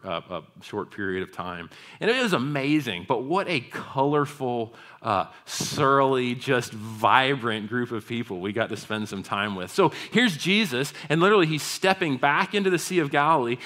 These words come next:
and he, uh, you just see him grabbing the side of a boat, the gunwale of a boat, and stepping up into this boat. And, and the way only Jesus can do, he breaks all the molds, he does everything different than anybody has ever done,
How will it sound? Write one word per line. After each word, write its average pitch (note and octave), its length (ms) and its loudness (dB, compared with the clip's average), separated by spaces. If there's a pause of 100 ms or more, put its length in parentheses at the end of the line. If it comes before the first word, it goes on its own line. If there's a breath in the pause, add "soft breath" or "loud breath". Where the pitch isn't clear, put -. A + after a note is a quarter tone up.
(140 loud breath)
and D3+ 100 4
he, D3 100 2
uh, D#3 100 4
you E3+ 120 -2
just F3 220 0
see G#3+ 240 -2
him E3+ 180 0
grabbing F3 460 2
the D3+ 80 -4
side D#3 320 2
of D3 80 -2
a C3 60 0
boat, A2+ 260 -2
the A#2 60 -8
gunwale C#3+ 260 2
of C#3+ 60 0
a C#3 60 0
boat, A#2 220 0 (200 loud breath)
and B2+ 140 -2
stepping F3 640 -2
up C#3+ 340 0
into E3+ 500 -2
this C#3+ 180 -2
boat. A#2+ 360 -2
And, D#3 180 2
and F#3+ 100 2
the F#3 100 4
way F#3+ 260 4
only A3 420 4
Jesus F3 500 0
can C#3 200 -2
do, A#2+ 320 0 (180 loud breath)
he D3+ 80 -2
breaks E3+ 560 2
all F#3+ 300 6
the F#3+ 80 2
molds, C3+ 400 2
he E3+ 120 -4
does F3+ 280 4 (100)
everything F#3+ 600 2
different D3+ 340 2
than C3 140 0
anybody E3 400 2
has C#3+ 100 -2
ever D3+ 260 2
done, A#2 260 -2